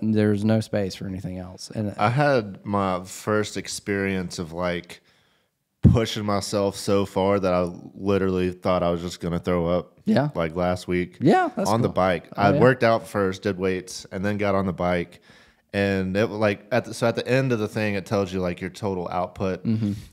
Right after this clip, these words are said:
Speaker 2: And it'll also, there's, like, a leaderboard where you can see other people that are riding to the same thing you're riding, but it'll also tell you, um, like, your P B. um,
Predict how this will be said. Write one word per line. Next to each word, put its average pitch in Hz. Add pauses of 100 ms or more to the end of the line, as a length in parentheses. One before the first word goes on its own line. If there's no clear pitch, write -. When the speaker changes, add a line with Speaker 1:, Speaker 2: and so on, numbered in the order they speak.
Speaker 2:
And 101
it'll 98
also, 113
there's, 98
like, 92
a 87
leaderboard 87
where 95
you 98
can 101
see 131
other 120
people 113
that 104
are 98
riding 98
to 104
the 92
same 98
thing 95
you're 95
riding, 92
but 92
it'll 95
also 101
tell 98
you, 92 (400)
um, 82 (460)
like, 95
your 95
P 107
B. 101 (520)
um, 85